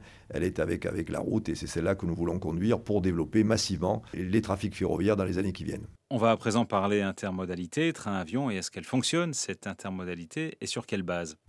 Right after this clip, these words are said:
Speaker 1: Alors, sur quelle base on la, on, on développe cette intermodalité ? Il y a, il y a deux grandes actions. D'abord, euh, l'offre, bien sûr, hein, je le redis, euh,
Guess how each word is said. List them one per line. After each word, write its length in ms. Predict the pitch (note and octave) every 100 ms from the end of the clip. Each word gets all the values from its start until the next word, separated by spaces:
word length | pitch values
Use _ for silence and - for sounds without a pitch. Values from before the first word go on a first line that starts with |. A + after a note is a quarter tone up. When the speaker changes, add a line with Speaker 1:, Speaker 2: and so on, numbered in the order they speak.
| -
Speaker 1:
Alors, 200 | F2 G2+
sur 240 | - A2+ -
quelle 160 | A#2
base 280 | A2+ B2+ A2
on 80 | G#2+
la, 240 | F#2 -
on, 140 | E2+ F2
on 120 | F#2+
développe 360 | G2 G#2+ A2 A2+
cette 180 | G2+ G2
intermodalité ? 800 | F#2+ G2+ G#2 G2 G2 F#2 A#2+ C3+
Il 80 | F2
y 40 |
a, 40 | E2+
il 80 |
y 40 | F2+
a 60 |
deux 140 | F#2 C3
grandes 280 | A#2+ A#2+ G#2
actions. 340 | G2+ C3 D3+
D'abord, 380 | B2 G2 F2 F2+
euh, 80 | -
l'offre, 380 | G2+ C#3+ - E2+
bien 120 | E2+
sûr, 240 | A2+ A#2+
hein, 60 | G#2
je 80 | E2+
le 80 |
redis, 340 | F2+ F2+ A2+ A2
euh, 140 | F2+